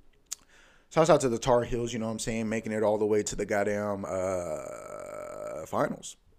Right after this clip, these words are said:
You know what I mean? Fighting for that national championship. I feel you.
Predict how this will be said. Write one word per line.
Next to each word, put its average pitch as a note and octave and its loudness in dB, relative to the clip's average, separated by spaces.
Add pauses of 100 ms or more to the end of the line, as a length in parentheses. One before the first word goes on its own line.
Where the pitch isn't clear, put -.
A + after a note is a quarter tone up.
You G#2+ -4
know A2+ 0
what A#2 0
I A2+ -2
mean? C3+ -6 (520)
Fighting D#3 6
for D3 0
that C#3+ 6
national D#3 2
championship. D3 0
I A2+ 0
feel C#3+ 4
you. F2 -10